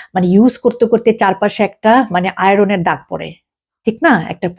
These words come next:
কড়া আয়রনের দাগ পড়ে। তো আমার পানি সেদ্ধ করার পাতিলে একটা কড়া আয়রনের দাগ পড়েছিল। তো আমি পাতিলের কাভারটাও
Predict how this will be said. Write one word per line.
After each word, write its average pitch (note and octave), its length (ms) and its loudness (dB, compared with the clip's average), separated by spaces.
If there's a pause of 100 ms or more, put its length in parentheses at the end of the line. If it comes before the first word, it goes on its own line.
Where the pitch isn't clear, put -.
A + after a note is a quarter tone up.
কড়া G#3 300 2
আয়রনের F3+ 420 0
দাগ E3+ 120 -4 (100)
পড়ে। E3 180 -14 (340)
তো A3 160 -4
আমার G3+ 300 0 (120)
পানি G3 240 0
সেদ্ধ F3+ 400 -6
করার F3+ 260 -2
পাতিলে F3+ 380 -2
একটা F3 240 -4 (120)
কড়া F#3 360 0 (240)
আয়রনের F3 420 0 (240)
দাগ E3+ 140 -4 (100)
পড়েছিল। - 400 -10 (380)
তো B3+ 80 2
আমি A#3 240 2
পাতিলের A3+ 400 -2
কাভারটাও A3 580 -4